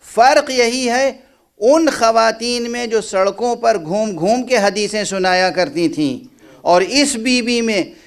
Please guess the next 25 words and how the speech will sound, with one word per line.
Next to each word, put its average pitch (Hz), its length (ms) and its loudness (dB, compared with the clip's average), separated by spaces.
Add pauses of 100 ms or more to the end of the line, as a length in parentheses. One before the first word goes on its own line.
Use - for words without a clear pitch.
(180)
कि 185 120 2
जिसने 208 480 0
सहीफ़े 190 720 0
फ़ातिमा 196 580 -2
के 208 160 -6
नाम 202 240 -2
से 214 160 0
वो 202 180 0
सहीफ़ा 170 560 0
लिखा 202 520 0 (200)
जो 160 160 2
मासूम 156 600 0
इमाम 160 520 2
तिलावत 156 520 0
करते 143 340 -4
हैं 131 180 -6
और 131 140 -2
लोगों 127 400 -4
को, 127 200 -8 (1900)
लोगों 214 440 4
को 262 120 4
उससे 233 280 0
फ़ायदा 170 420 2
पहुंचता 131 480 -6
है। 101 140 -16